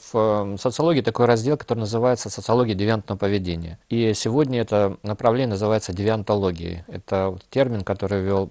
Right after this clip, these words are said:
профессор Гелинский. В предметной области этой науки находится соотношение социальных отклонений и социального контроля. То есть, если государство, общество или человек внутри самого себя перестает контролировать те процессы, которые для него разрушительны,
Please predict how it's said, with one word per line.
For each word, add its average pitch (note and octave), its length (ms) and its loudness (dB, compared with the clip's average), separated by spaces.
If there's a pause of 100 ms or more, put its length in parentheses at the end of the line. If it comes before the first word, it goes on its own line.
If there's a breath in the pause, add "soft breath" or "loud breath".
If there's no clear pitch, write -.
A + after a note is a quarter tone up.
(140)
профессор G#2 400 -4
Гелинский. G#2+ 720 -2
В - 240 -16
предметной D#3 400 2
области D#3+ 380 2
этой A2 260 0
науки A2+ 320 -2
находится A#2+ 500 0
соотношение C3 480 -2
социальных B2 540 0
отклонений C3+ 560 0
и - 40 -6
социального A2 480 0
контроля. F#2 640 -4 (840 soft breath)
То C3 100 2
есть, C3 340 0
если C#3+ 300 2
государство, G#2 800 2
общество G2 840 0
или A2+ 220 -2
человек B2 320 4
внутри A2+ 240 -2
самого A2+ 340 0
себя G2+ 380 0
перестает A2+ 420 -2
контролировать A#2 680 0 (100)
те C3+ 100 2
процессы, B2 420 -2
которые A2+ 300 0
для A2 80 -2
него A#2 160 2
разрушительны, A2 840 -2